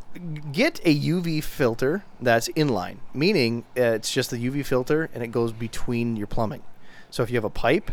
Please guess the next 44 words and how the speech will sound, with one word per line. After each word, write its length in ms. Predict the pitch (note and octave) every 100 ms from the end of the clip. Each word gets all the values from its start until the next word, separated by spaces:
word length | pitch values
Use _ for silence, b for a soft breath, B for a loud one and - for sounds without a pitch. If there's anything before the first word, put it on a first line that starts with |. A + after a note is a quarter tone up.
| -
it 60 |
just 160 | G#2+ G2
flows 340 | - B2 A2+
right 300 | A2 A2+ D#3
through 160 | - F#3+
the 80 | F3+
U 120 | F3
V 120 | F3
filter, 480 | D#3 C3 A#2+ A#2+ A#2 B B B
either 280 | D3+ C3 A#2+ -
after 480 | C#3+ E3+ - A#3+ B3
the 140 | A3+
su-, 160 | - A#3
uh, 180 | - F#3
sump 300 | - G#3 G3+
or 160 | D#3 D3+
before. 560 | C#3+ - C#3+ D3 F3+ - -
I 120 | B2+
definitely 340 | B2 B2 C3+ B2
would 260 | A#2 G2
prefer 320 | - A#2 C3 G#2
the 160 | A2+ -
after. 460 | A2 G2+ - F#2 - b b b b b b -
That 120 | G#2+
way 120 | A2
you're 100 | A2
not 240 | A2 A2+
gonna 160 | A#2+ G#2+
clog 300 | - B2 A2+
it 80 | G#2
up 220 | G#2 -
with 80 | -
fish 220 | - A2
shit, 320 | - G#2+ - - b b b b b - - - -
and 80 | A2+
it's 120 | -
already 420 | A2+ G#2 G#2+ - - -
mechanically 560 | B2+ - D#3 C3 A#2+
filtered 320 | G#2+ A#2 G#2+ G#2
like 140 | G2+
we 80 | G#2
spoke 300 | - G#2 -
of 320 | F#2 - -
before. 380 | G#2 - G2